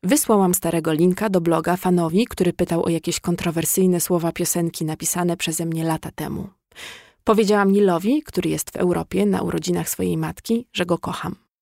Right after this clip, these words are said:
Zachęciłam wszystkich w okolicach Nowego Jorku, by poszli zobaczyć stand-up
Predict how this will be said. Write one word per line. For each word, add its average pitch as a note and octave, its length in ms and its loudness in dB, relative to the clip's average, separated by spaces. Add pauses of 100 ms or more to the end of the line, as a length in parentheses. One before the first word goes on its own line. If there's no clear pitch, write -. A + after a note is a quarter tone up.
(680)
Zachęciłam F#3 680 2
wszystkich - 520 -4
w - 60 -12
okolicach - 560 -6
Nowego F3 320 0
Jorku, D#3+ 440 -2
by G#3 120 4
poszli F3+ 380 -2
zobaczyć D#3+ 380 -2
stand-up G3+ 500 2